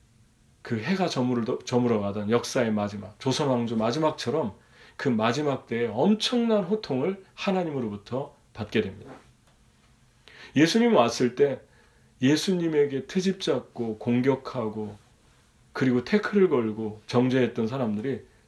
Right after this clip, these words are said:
전부 서기관과 박사들이었는데, 바로 바리새인들이었는데, 바로 그 중에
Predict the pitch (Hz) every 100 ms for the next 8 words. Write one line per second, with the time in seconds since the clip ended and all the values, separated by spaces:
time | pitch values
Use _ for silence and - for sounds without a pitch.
0 | _ - 135 139 165 185 - _ _ _
1 | _ _ - - 202 185 139 117 110 -
2 | 131 - 151 120 104 95 104 117 98 _
3 | _ _ _ _ _ - 120 113 135 -
4 | _ 127 135 139 120 107 104 107 110 117
5 | 117 - 131 120 135 117